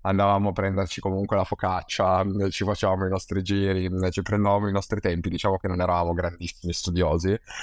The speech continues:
ehm, anche se comunque, mm, sulla parte tecnologica, ehm, i, mm, miei co-founder erano veramente già all'epoca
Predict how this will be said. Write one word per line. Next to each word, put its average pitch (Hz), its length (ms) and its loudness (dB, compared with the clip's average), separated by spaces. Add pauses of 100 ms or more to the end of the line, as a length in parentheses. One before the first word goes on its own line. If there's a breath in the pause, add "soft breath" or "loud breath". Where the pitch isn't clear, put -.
(140)
ehm, 90 840 0
anche 104 280 0
se 98 160 0
comunque, 92 500 0
mm, 90 220 2
sulla 85 280 0
parte 92 300 -2
tecnologica, 90 880 0 (340 loud breath)
ehm, 85 1040 0
i, 90 360 0
mm, 87 360 -4
miei 92 240 2
co-founder 90 840 2
erano 87 300 0
veramente 85 600 0 (100)
già 101 220 2
all'epoca 92 760 2